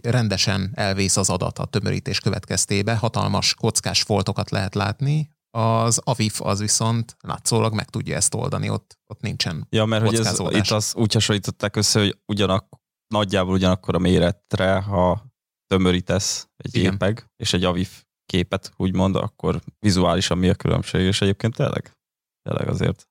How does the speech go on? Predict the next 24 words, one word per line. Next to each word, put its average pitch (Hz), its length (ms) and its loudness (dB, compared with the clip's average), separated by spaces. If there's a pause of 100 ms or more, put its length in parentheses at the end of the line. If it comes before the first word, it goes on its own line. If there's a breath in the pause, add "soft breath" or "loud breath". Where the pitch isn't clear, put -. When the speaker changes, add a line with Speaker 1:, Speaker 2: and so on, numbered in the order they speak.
Speaker 2:
Hát - 100 -2
konkrétan 117 360 2
a 107 40 2
jpeg 104 380 2
kép 98 380 2
olyan, 92 300 2
mintha 90 880 2 (240)
valami 90 300 0
nagyon 87 300 2
absztrakt - 760 -4 (140)
olajfestmény 87 760 0
lenne, 90 280 2
<laughs> - 60 2
vagy - 180 0
nem 156 100 2
tudom, 135 340 0
ahol, 107 300 2
amiben 101 300 2
ilyen 104 180 2
direkt 101 320 2
ilyen 101 180 2
pixelszerű 95 920 0
dolgokat 95 540 2 (420)
Speaker 1:
Nyolc 143 100 2